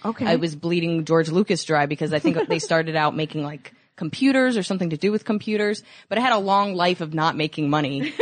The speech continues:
Speaker 2: and not
Speaker 1: <laughs>
Speaker 2: doing anything that had to do with animation. And, um,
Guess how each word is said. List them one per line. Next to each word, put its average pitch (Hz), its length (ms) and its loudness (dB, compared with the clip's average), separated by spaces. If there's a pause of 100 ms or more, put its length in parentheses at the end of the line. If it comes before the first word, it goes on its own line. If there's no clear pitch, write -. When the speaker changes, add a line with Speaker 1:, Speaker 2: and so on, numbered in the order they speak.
Speaker 2:
and 202 160 0
not 196 380 0
Speaker 1:
<laughs> 196 60 0
Speaker 2:
doing 190 200 2
anything 185 260 2
that 175 60 0
had 170 140 0
to 175 80 0
do 165 120 0
with 160 120 2
animation. 156 640 0 (400)
And, 170 320 0
um, 147 440 -2